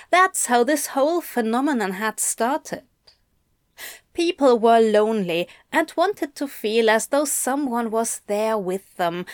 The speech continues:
that someone actually cared about them. People were expected to absorb and process so much new information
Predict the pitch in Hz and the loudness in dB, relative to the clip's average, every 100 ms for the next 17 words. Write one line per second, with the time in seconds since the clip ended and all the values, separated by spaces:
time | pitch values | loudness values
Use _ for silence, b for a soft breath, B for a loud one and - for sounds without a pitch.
0 | B B 381 - - - 349 392 277 269 | B B -4 -2 -2 0 -2 0 0 0
1 | - 262 320 - - 269 269 254 - - | -2 -4 -4 -6 -4 -4 -4 -8 -14 -8
2 | 220 226 247 240 196 180 160 _ - - | -4 -2 -2 -4 -4 -4 -6 _ -14 -14
3 | - - 190 190 _ _ _ _ _ _ | -18 -20 -20 -20 _ _ _ _ _ _
4 | _ B B B B B _ - 311 - | _ B B B B B _ -6 -4 2
5 | 208 190 196 196 - - - 240 - 190 | 2 4 2 0 -4 -6 -4 -6 -4 -8
6 | - 233 190 214 - 214 226 214 196 196 | -4 -2 -2 -4 -4 0 0 0 -4 -6
7 | - 208 214 214 190 190 - - 294 277 | -6 -4 -2 -4 -6 -6 -8 -4 0 2
8 | 302 269 240 247 - - 220 202 226 196 | 2 0 -2 -4 -8 -8 -6 -4 -4 -4
9 | 202 - 190 196 202 - 196 185 | -4 -4 -4 -4 -6 -6 -6 -8